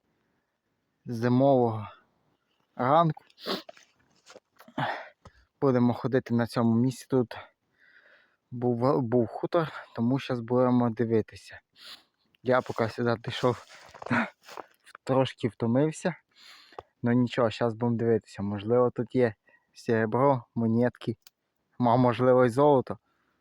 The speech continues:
Тому не переключайтеся, ідемо шукати. Всі знахідочки я вам покажу. Друзі, в нас є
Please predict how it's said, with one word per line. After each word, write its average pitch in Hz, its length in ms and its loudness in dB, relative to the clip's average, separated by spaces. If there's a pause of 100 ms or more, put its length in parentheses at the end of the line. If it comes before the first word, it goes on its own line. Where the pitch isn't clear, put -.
(540)
Тому 123 400 2 (380)
не 110 140 -4
переключайтеся, 113 920 -4 (180)
ідемо 117 400 0
шукати. - 460 -2
Всі - 260 -10
знахідочки 113 720 -6
я 113 160 0
вам 107 160 -4
покажу. 113 460 -6 (2500)
Друзі, 117 420 2
в 107 60 2
нас 110 380 -2
є 113 180 -2